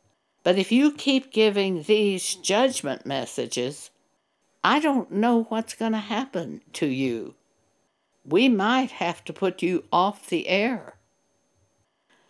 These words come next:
The Holy Spirit rose up in me to instantly address the situation. And I said to him, "George,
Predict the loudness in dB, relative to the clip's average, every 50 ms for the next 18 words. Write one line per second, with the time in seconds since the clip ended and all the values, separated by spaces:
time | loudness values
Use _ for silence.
0 | _ _ _ _ _ _ _ _ -4 -4 0 2 4 4 6 6 4 2 0 -2
1 | -6 -4 0 2 4 4 4 4 2 0 0 0 0 0 0 -2 -2 -4 -4 -2
2 | -2 -2 -2 0 0 -2 -2 -4 -4 -6 -10 -10 -6 -2 0 2 2 2 0 -4
3 | -10 -8 -8 -8 -8 -4 -2 -2 -2 -2 -4 -6 -8 -8 -6 -6 -4 -4 -4 -4
4 | -6 -8 -12 -14 -14 -16 _ _ -8 -8 -6 -4 -2 -2 -2 -2 -4 -6 -4 -4
5 | -2 -4 -4 -6 -8 -10 -14 -16 -18 _ _ _ _ _ _ _ _ _ _ _
6 | _ _ _ -2 0 2 2 2 2 0 -2 -2 -2 0 2 2 0 0 -4 -8
7 | -6 -6 -6 -6 -6 -6 -4 0 0 2 2 2 0 -2 -4 -6 -10 -12 -12